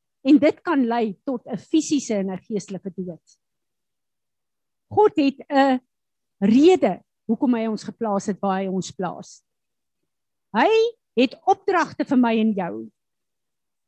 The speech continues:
As dit ongemaklik is, dit gaan nie oor jou gemak nie, dit gaan oor sy eer.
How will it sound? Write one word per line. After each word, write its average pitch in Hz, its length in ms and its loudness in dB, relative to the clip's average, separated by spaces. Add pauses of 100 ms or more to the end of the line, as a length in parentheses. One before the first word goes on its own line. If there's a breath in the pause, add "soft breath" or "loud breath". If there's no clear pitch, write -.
(160)
As 302 160 0
dit 320 160 -4
ongemaklik 381 1000 2
is, - 600 -4 (1400)
dit 277 120 2
gaan 453 200 0
nie 453 180 0
oor 339 100 2
jou 269 200 4
gemak 226 460 2
nie, 233 120 -2
dit 208 140 -4
gaan 262 200 -2
oor 247 160 0
sy 226 340 -6
eer. 196 300 -4